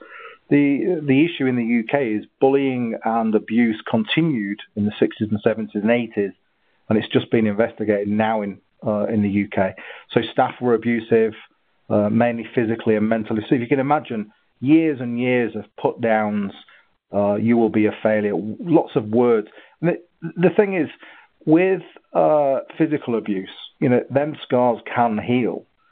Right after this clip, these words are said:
over time. However, the mental side, the emotional side of the constant words, you know, that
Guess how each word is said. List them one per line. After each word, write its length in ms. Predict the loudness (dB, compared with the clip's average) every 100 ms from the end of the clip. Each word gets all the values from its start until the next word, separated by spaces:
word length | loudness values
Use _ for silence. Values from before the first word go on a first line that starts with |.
| _ 0
over 240 | 2 0
time. 480 | 0 2 2 -2 -10 -16 -6
However, 340 | 2 2 2 -2
the 120 | -2
mental 560 | 2 2 0 -4 -8 -4
side, 260 | -2 0 0
the 120 | 0
emotional 540 | 2 2 0 -6 -6 -2
side 260 | 0 2 2
of 160 | 0 -4 _ _ _
the 60 | -8
constant 420 | -2 -2 0 -2
words, 420 | 2 4 4 0 -12 -20 -16 -4
you 120 | 0
know, 220 | 0 0 0
that 300 | -2 -2